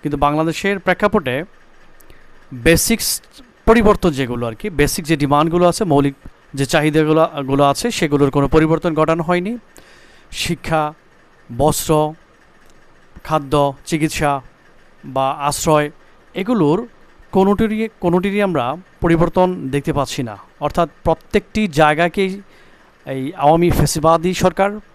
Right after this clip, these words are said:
প্যারালাইজ করে দিয়েছে। এখন ছাত্রদের মূল কথাটা হচ্ছে ছাত্রদের এই আন্দোলনটি যেন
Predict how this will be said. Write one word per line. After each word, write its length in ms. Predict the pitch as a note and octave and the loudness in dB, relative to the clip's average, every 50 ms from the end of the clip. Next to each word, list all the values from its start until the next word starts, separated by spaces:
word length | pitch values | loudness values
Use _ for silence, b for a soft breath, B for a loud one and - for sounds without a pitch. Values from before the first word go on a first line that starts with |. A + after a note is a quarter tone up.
| - - - - - | -20 -20 -20 -16 -4
প্যারালাইজ 440 | - D3+ D#3 D#3+ D#3 D#3+ E3+ E3 - | 0 2 2 4 4 2 2 2 2
করে 160 | - E3 C#3+ | 2 2 2
দিয়েছে। 380 | C3 B2+ B2 A#2+ - - - - - - - - _ _ _ - A#3 A#3 A3 F#3+ F3 D3 A#2+ - _ _ _ _ _ _ _ _ _ _ _ _ _ - _ - - B B B B B B B B B B B B B - | 2 -2 -6 -6 -8 -8 -10 -12 -12 -12 -20 -20 _ _ _ 0 2 2 2 2 0 -4 -10 -14 _ _ _ _ _ _ _ _ _ _ _ _ _ -20 _ -20 -20 B B B B B B B B B B B B B -10
এখন 420 | F3+ F3+ - G#3 E3 C#3 D3+ - - _ _ _ _ _ _ - _ | -10 -4 0 0 0 0 0 -4 -10 _ _ _ _ _ _ -20 _
ছাত্রদের 920 | - - - - E3+ E3 E3 - - A3 A3 G3+ A#3 A#3+ B3 B3 A#3+ A3+ - _ _ _ _ _ _ _ - | -10 -8 -6 0 0 0 0 0 0 0 4 6 6 6 6 4 2 -6 -12 _ _ _ _ _ _ _ -6
মূল 260 | F3 D#3+ E3 F3+ F#3+ | -2 2 4 4 4
কথাটা 400 | - G#3 G3+ - A3 G#3+ A#3 A3+ | 4 2 2 4 2 2 4 2
হচ্ছে 380 | A3 - - E3 D3+ C#3+ D3 D3+ | 2 2 2 0 0 0 -2 -6
ছাত্রদের 680 | - - - - E3 E3+ - - G3+ G3 G#3 G#3+ G#3+ G#3+ - | -10 -8 -2 0 -2 -2 0 -2 2 4 4 4 4 2 0
এই 120 | E3+ E3+ | 0 2
আন্দোলনটি 540 | D#3 D3 D3 D3+ D3 D#3 E3 F3 F3+ G3 G3 | 4 4 4 4 4 4 4 4 4 2 0
যেন 180 | G3+ G#3+ F#3 | 0 0 0